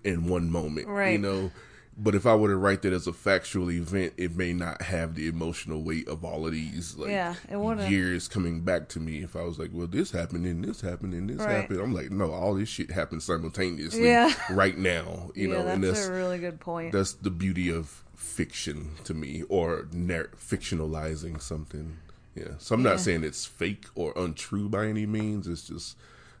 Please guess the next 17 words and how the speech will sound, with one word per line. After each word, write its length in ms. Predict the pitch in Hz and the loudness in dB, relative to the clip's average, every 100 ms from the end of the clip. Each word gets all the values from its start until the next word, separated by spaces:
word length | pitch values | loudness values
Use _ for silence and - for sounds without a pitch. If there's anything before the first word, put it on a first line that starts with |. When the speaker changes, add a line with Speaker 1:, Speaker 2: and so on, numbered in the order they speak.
| - | -4
Speaker 1:
more 400 | 85 85 82 80 | 0 2 2 0
compressed 720 | - 82 76 - 73 73 - | -2 -8 -6 -4 -4 -6 -10
for 160 | - 73 | -8 -8
me 140 | 73 | -8
sometimes. 720 | 73 73 73 - - 131 - | -8 -8 -8 -10 -12 -14 -12
Speaker 2:
Yeah. 160 | 214 202 202 | -6 -4 -2
Speaker 1:
Yeah. 320 | 175 98 107 156 - | -2 -4 -8 -12 -16
Speaker 2:
I 60 | 185 | -16
feel 260 | - 240 | -12 -8
like 200 | 277 254 | -4 -4
that 220 | - 190 143 | -2 -2 0
might 260 | 185 185 | -2 -4
be 120 | 185 | -8
helpful 500 | 165 165 165 - 165 | -8 -6 -8 -10 -8
with 140 | 151 - | -8 -10
my 140 | 156 180 | -10 -8
story. 680 | - - 190 175 165 175 | -8 -8 -8 -6 -8 -10